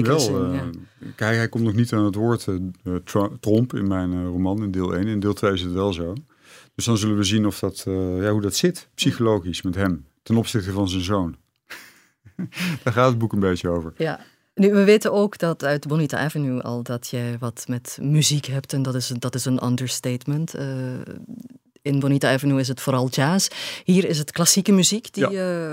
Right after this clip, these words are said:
Speaker 1: eh, die de boventoon haalt. Eh, Beethoven eigenlijk, een, eh, piano, eh, sonate van, eh, Beethoven,
Speaker 2: Ja.
Speaker 1: eh, die we niet kennen.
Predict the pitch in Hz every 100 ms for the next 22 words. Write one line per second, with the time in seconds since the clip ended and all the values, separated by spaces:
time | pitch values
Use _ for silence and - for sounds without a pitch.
0 | 135 147 143 170 147 151 170 185 185 190
1 | 175 165 175 185 - 143 143 143 127 160
2 | 240 247 220 156 135 139 135 131 - 143
3 | 135 127 123 - _ 185 175 214 220 185
4 | 160 - 139 131 143 - 175 175 202 208
5 | - 135 - - - 156 139 123 127 127
6 | 170 220 226 226 226 233 123 117 - -
7 | 139 - 147 139 123 160 - 127 147